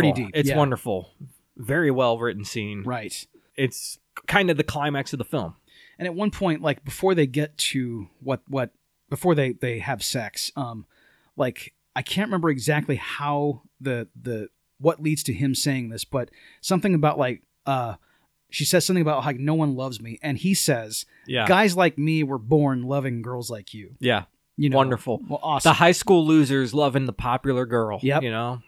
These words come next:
Speaker 1: I mean, it's, it's just, it's a, it's a time-honored
Speaker 2: Tale as old
Speaker 1: tradition.
Speaker 2: as time.
Speaker 1: Yes. <laughs>
Speaker 2: And <laughs> he asked her, this, I think this is after they have sex. He says,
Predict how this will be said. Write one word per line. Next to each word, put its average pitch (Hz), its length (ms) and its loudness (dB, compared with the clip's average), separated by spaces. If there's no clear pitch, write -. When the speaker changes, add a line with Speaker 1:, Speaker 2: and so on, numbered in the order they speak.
Speaker 1:
I 135 60 -2
mean, 135 240 0
it's, - 200 -4
it's 147 200 -4
just, 156 300 -2
it's 147 220 -6
a, 147 140 0
it's 156 100 -2
a 156 60 0
time-honored 180 480 0
Speaker 2:
Tale 208 160 4
as 160 120 2
old 160 100 4
Speaker 1:
tradition. 151 60 2
Speaker 2:
as 143 140 0
time. 117 360 0
Speaker 1:
Yes. 139 520 4
<laughs> 233 40 2
Speaker 2:
And 147 340 6
<laughs> - 360 -20
he 240 280 -2
asked 190 220 -2
her, 113 220 -2
this, 170 240 0
I 151 40 -2
think 180 180 0
this 160 100 0
is 151 80 -8
after 135 220 0
they 131 120 0
have 123 100 -4
sex. - 240 -8
He 123 80 -10
says, 117 200 -10